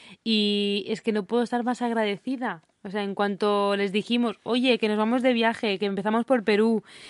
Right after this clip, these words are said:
eh, nos ayudaron un montón, nos han compartido un drive con fotografías, con información superútil de su viaje por Perú y por, eh, Sudamérica. Y la verdad es que, jolín,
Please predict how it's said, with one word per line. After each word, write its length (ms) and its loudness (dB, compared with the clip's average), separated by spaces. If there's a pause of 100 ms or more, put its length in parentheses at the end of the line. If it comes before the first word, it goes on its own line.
(160)
eh, 640 6
nos 180 0
ayudaron 380 4
un 100 2
montón, 380 -2
nos 120 -6
han 140 -6
compartido 720 0
un 240 -6
drive 300 0
con 580 -4
fotografías, 880 -2 (300)
con 140 -2
información 480 -4
superútil 760 0 (260)
de 120 0
su 140 -2
viaje 440 0
por 200 -2
Perú 340 0
y 60 0
por, 500 0
eh, 200 -2
Sudamérica. 680 0 (960)
Y 180 0
la 100 4
verdad 240 4
es 100 -6
que, 240 0
jolín, 420 -4